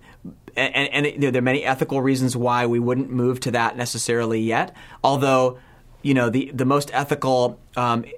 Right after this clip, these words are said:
uh, crispr-based intervention we can come up with would be to reverse a disease that's oz-, otherwise completely untreatable. Um, but there's another single gene defect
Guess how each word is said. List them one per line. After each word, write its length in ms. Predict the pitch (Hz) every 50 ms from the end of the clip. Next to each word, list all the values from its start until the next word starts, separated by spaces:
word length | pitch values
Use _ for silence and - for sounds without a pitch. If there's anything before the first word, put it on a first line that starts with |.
| -
uh, 180 | 110 110 110 107 113 131 165
crispr-based 720 | - - - 175 175 - - 165 135 113 127 123 123 -
intervention 500 | 120 127 123 107 123 120 117 - 120 117
we 100 | 113 117
can 180 | - 120 110 110
come 200 | - 131 123 131
up 160 | 143 143 -
with 160 | 120 113 113
would 160 | 120 117 107
be 120 | 113 123 120
to 80 | 120
reverse 540 | 113 113 107 104 123 127 127 127 - - - - - - -
a 120 | - 123 107
disease 400 | 110 107 98 117 120 123 120 107
that's 180 | 117 110 -
oz-, 240 | 104 - 120 127 131 -
otherwise 400 | 131 127 127 120 120 117 117 -
completely 480 | - - 117 107 - - 160 165 120 143
untreatable. 640 | 131 123 120 - - 135 131 123 95 104 95 95 - - - - - - - - -
Um, 240 | 127 123 127 - -
but 380 | 151 123 160 147 143 - - - - - - - -
there's 220 | - 156 151 151 -
another 720 | 147 143 147 151 160 180 214 247 247 233 220 208 185 180 - - - -
single 500 | - - - - 156 147 139 139 139 127
gene 320 | 110 120 123 123 120 113
defect 500 | 113 123 113 110 - 98 92 90 - -